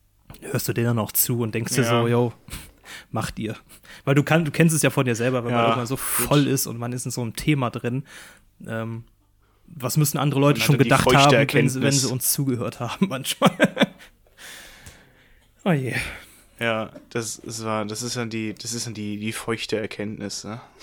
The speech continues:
Speaker 1: Die feuchte Erkenntnis.
Speaker 2: Ja. <laughs> Schöner Folgentitel eigentlich.
Speaker 1: Feuchte Erkenntnis.
Speaker 2: <laughs> Feuchte Erkenntnis. Das ist ja sehr doppeldeutig, wenn ich drüber nachdenke. <laughs>
Speaker 1: Nein.
Speaker 2: Na gut.
Speaker 1: <laughs> Echt?
Speaker 2: Ja. Aber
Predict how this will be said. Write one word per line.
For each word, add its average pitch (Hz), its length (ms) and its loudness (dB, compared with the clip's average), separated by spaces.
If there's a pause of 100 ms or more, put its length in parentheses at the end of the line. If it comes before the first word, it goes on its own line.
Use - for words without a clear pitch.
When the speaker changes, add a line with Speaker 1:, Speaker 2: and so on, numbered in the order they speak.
(140)
Speaker 1:
Die 143 60 -4
feuchte 120 440 -10
Erkenntnis. - 760 -8 (300)
Speaker 2:
Ja. 110 220 -6 (420)
<laughs> - 400 -10
Schöner 139 260 6
Folgentitel 110 540 2
eigentlich. 104 440 -12 (540)
Speaker 1:
Feuchte 285 300 -4
Erkenntnis. 139 520 -4 (480)
Speaker 2:
<laughs> 131 100 -2 (680)
Feuchte - 460 -8
Erkenntnis. - 320 -10 (320)
Das 110 140 -8
ist - 80 -4
ja 151 180 2
sehr 123 200 2
doppeldeutig, 139 800 4
wenn 139 100 0
ich 139 80 -12
drüber 135 300 -2
nachdenke. - 720 2 (460)
<laughs> 339 400 -2
Speaker 1:
Nein. 135 540 4 (220)
Speaker 2:
Na - 80 4
gut. - 140 -10
Speaker 1:
<laughs> - 100 -14
Echt? 202 280 -2
Speaker 2:
Ja. 170 220 6 (1200)
Aber 135 400 10